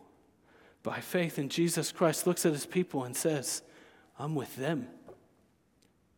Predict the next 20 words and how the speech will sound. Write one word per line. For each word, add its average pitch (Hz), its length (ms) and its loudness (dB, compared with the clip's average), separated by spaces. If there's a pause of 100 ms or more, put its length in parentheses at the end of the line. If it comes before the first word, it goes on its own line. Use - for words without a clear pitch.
(1300)
What 190 140 -8
an 156 60 -6
amazing 175 600 -2
reality. 175 680 -4 (1300)
What 175 140 0
a 160 40 2
motivator 151 760 2
for 135 240 -4
obedience, 151 680 -2
is 120 140 -6
it 131 100 -8
not? 165 400 -6 (3000)
That 165 80 2
when 196 160 8
we 196 100 8
share 214 400 10
Christ, - 720 2 (920)
he's 135 240 -6
with 180 320 -2
us. - 420 -10